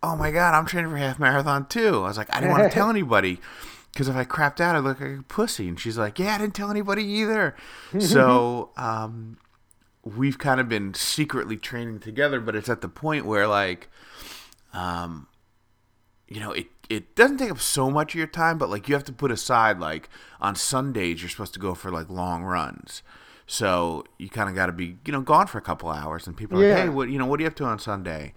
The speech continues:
Speaker 1: And, like, you can't booze on Saturday, and, you know, like, you really gotta commit to it. So it's harder and harder to hide. Uh, although I don't know, necessarily it's that healthy to hide, you know, positive
Speaker 2: Like it's a
Speaker 1: behavior.
Speaker 2: shame.
Speaker 1: Right,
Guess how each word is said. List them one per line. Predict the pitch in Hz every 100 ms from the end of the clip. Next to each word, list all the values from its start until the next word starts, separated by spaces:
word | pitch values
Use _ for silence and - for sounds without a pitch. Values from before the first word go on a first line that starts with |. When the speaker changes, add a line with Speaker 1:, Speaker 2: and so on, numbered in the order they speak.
| - - -
Speaker 1:
And, | - 170
like, | 175 165
you |
can't | - 156 131
booze | 113 113 104
on | 98
Saturday, | - 82 82 85 85 85 82 82 82
and, | 78 78 78 - _ _
you | 98
know, | 90 90
like, | 90 90
you | 120
really | 127 156
gotta | 156 139
commit | 127 101 90 104 98 -
to | - 107 92
it. | 73 - - - -
So | 120
it's | 104 -
harder | - 120 123 120
and | 107
harder | 98 107 104 92
to | 71
hide. | - 98 87 65 71 _ -
Uh, | 71 -
although | - 110 110
I |
don't | 123 120
know, | 113 101 - _ _ _ _ _ _ _ - _ -
necessarily | 101 - 110 101
it's | 90 -
that | 95
healthy | - 98 92 92
to | 85
hide, | 92 85 78 73 -
you | 92
know, | 76 -
positive | - 95 101 175
Speaker 2:
Like | 160
it's | 165
a |
Speaker 1:
behavior. | 143 87 151 127
Speaker 2:
shame. | 123 120 135 - -
Speaker 1:
Right, | 131 117 -